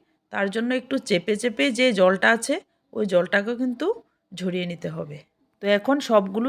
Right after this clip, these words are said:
শিম আমি একটা মিক্সিতে নিয়ে নেব। আর এর সঙ্গে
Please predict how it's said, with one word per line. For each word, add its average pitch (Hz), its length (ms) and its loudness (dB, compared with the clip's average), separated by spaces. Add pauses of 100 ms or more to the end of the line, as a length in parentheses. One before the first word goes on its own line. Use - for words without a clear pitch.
(140)
শিম 226 220 -2 (100)
আমি 220 140 2 (100)
একটা - 160 -8 (120)
মিক্সিতে 214 440 -4 (260)
নিয়ে 180 240 -2
নেব। 143 120 -8 (560)
আর 170 180 -2 (200)
এর 233 120 6 (120)
সঙ্গে 214 280 0